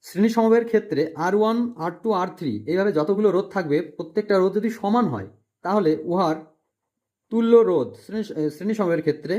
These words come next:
তুল্য রোধ আর এর সমান এন সংখ্যক, মানে যতগুলো রোধ থাকবে ততগুলো গুণ, গুণ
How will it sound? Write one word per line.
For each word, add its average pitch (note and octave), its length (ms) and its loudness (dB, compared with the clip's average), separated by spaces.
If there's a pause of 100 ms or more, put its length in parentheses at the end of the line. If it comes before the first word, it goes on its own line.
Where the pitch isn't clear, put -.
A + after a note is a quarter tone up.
(420)
তুল্য G#3 200 2
রোধ A3 260 4
আর E3 180 -4
এর G3+ 160 -2
সমান A3 240 0 (600)
এন A3 180 2
সংখ্যক, F3 400 -2
মানে E3 140 -2
যতগুলো A3+ 520 4
রোধ G#3 220 2
থাকবে A3 280 -2
ততগুলো G#3+ 500 0
গুণ, F#3 240 0 (760)
গুণ F3 260 2